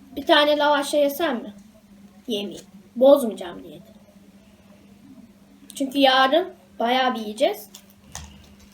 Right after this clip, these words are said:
O yüzden bugün biraz kendimizi sakınalım. Evet. Şöyle.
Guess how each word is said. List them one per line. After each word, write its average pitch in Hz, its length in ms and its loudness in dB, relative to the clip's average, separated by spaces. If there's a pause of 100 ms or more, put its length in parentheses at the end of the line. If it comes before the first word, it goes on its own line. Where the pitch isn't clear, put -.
(240)
O 254 120 2
yüzden 269 400 0 (180)
bugün 233 260 -2
biraz 247 380 -4 (500)
kendimizi 226 680 -4
sakınalım. 226 720 -2 (2000)
Evet. 247 800 -2 (920)
Şöyle. 247 960 -2